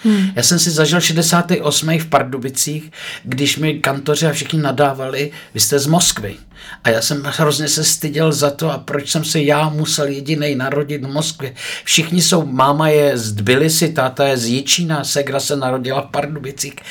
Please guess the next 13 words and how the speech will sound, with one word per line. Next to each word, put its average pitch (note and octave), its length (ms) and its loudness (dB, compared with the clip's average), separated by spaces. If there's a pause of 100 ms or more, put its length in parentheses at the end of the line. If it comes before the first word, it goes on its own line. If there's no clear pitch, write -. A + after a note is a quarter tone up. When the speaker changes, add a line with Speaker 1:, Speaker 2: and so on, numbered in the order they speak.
(100)
Speaker 2:
jenom E3+ 320 0
já C3+ 220 -2
mám D#3+ 280 0
narození D#3 560 -2
Moskva." C#3+ 420 -2 (340)
A A#2+ 80 6
převáželi D#3 640 0
mě C#3+ 140 0
letecky D3+ 560 2
v - 80 -6
tašce C#3 640 -2
jako B2+ 280 -2
mimino C3 540 -2